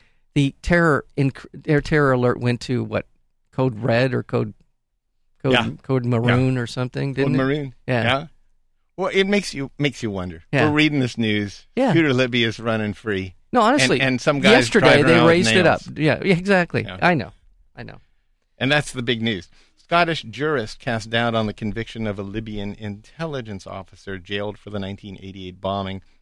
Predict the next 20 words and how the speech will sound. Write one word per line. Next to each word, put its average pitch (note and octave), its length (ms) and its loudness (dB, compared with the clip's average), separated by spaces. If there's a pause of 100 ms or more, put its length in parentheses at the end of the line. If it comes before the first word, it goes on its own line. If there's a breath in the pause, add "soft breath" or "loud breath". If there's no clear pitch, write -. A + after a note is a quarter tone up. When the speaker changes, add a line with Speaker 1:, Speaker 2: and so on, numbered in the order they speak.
(160)
Speaker 2:
of F#2 320 -8
a, F2+ 80 -20 (500)
of - 160 -10
Pan G2+ 220 -8
Am G2 160 -8
Flight F#2+ 260 -8
one G2 200 -10
oh F2+ 80 -10
three F#2 260 -12
over F2+ 140 -14
Lockerbie. E2 500 -18 (1300)
So, A#2 140 -2
th-, G#2+ 100 -8 (320)
so D#3+ 160 -4
they're D#3+ 80 0
not C3+ 180 0
real B2 120 0
sure A2+ 260 0
about E2+ 260 -6
that. - 240 -16